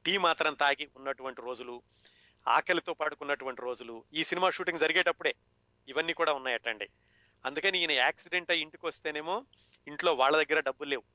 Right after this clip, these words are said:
హాస్పిటల్కి తీసుకెళ్ళడానికి. అప్పుడు మర్నాడు ఇంకా తగ్గకపోయేసరికి ఈ బిఎస్ సుబ్బారావు గారే పుత్తూరు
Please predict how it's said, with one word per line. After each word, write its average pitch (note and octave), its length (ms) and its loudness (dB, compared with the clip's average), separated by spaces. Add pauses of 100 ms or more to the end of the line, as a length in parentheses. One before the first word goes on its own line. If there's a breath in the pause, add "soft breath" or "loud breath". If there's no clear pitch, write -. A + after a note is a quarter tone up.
హాస్పిటల్కి C3+ 420 0
తీసుకెళ్ళడానికి. A#2 640 -6 (540)
అప్పుడు - 220 -10
మర్నాడు C3 460 0
ఇంకా C3 220 0
తగ్గకపోయేసరికి C#3 1040 -4 (420)
ఈ A#2+ 60 -14
బిఎస్ B2 340 -2
సుబ్బారావు B2+ 360 2
గారే C#3 360 2 (540)
పుత్తూరు C#3 1120 -4